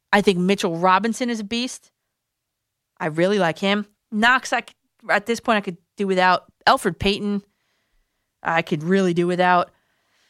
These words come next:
But R J Barrett, though, R J Barrett, he to me, when he, when he came out of the draft,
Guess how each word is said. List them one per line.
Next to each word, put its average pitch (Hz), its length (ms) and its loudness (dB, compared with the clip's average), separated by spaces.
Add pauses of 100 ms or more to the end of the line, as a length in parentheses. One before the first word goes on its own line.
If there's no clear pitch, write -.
(360)
But - 200 0
R 247 160 4
J 339 200 0
Barrett, 165 460 0
though, 127 260 -6
R 277 200 4
J 415 180 -4
Barrett, 190 520 0 (1000)
he 330 300 -4
to - 160 -4
me, 214 420 -4
when 180 180 -4
he, 220 240 -6
when 185 160 -2
he 254 100 0
came 220 260 2
out 185 140 6
of 170 80 2
the 156 40 0
draft, 156 360 -2